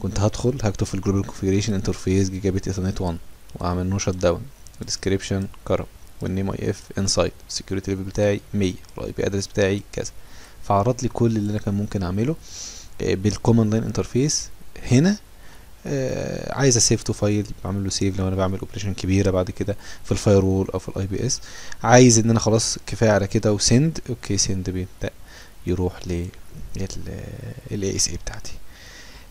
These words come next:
آه، ده كده، آه، مراجعة بسيطة بس ازاي بشغل ال إيه إس دي إم على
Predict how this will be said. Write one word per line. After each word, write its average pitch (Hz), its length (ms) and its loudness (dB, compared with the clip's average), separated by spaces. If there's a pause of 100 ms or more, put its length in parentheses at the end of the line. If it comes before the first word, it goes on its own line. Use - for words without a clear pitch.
آه، 90 580 2 (180)
ده 113 140 6
كده، 165 400 8
آه، 98 260 -2
مراجعة 107 340 4
بسيطة 110 260 2
بس 135 340 6
ازاي 110 300 8
بشغل 135 400 4 (240)
ال 104 200 -2
إيه 131 160 4
إس 120 100 2
دي 120 260 0
إم 156 200 4
على 107 380 2